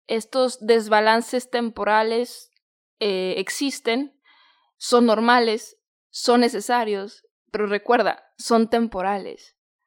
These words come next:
Nada es para siempre, nena, ¿sí? Todo pasa y todo llega.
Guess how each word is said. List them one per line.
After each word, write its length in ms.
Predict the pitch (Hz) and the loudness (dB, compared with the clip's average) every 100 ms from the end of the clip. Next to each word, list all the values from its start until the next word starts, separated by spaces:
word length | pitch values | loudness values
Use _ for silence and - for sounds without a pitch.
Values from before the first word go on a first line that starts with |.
| _ | _
Nada 480 | 226 233 254 277 240 | -2 2 4 4 2
es 120 | 226 | -2
para 220 | - 208 202 | -6 -8 -8
siempre, 420 | 196 185 185 190 | -10 -14 -14 -12
nena, 440 | 185 185 175 - _ _ | -12 -12 -14 -18 _ _
¿sí? 420 | _ 202 202 - - | _ -10 -10 -10 2
Todo 340 | 254 269 254 | 4 4 2
pasa 380 | 240 262 254 226 | 0 0 -2 -6
y 80 | 214 | -6
todo 300 | - 208 202 | -8 -8 -8
llega. 480 | 185 180 175 226 | -8 -10 -12 -16